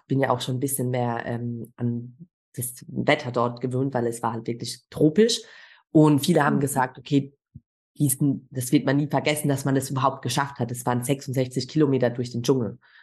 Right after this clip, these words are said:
Speaker 1: Um dann in
Speaker 2: Ja.
Speaker 1: irgendeine verlorene, ähm, Stadt von indigenen Leuten sich das anzuschauen, die halt, ja.
Speaker 2: Ich wahrscheinlich schon,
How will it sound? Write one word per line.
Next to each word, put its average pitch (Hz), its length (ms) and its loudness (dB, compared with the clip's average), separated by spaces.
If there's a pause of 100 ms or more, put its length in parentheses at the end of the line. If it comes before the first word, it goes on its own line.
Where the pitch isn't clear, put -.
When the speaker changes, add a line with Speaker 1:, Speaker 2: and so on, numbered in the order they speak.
(120)
Speaker 1:
Um 135 160 6
dann 143 260 4
in 139 140 2
Speaker 2:
Ja. - 60 2
Speaker 1:
irgendeine 147 220 2
verlorene, 139 560 0
ähm, 123 680 0
Stadt 139 340 -2
von 127 160 2
indigenen 127 420 0
Leuten 127 520 0
sich 123 160 -4
das - 120 -8
anzuschauen, 123 680 0 (420)
die 127 120 2
halt, 123 260 0 (220)
ja. 131 380 2 (500)
Speaker 2:
Ich - 140 -8
wahrscheinlich 302 500 6
schon, 349 160 4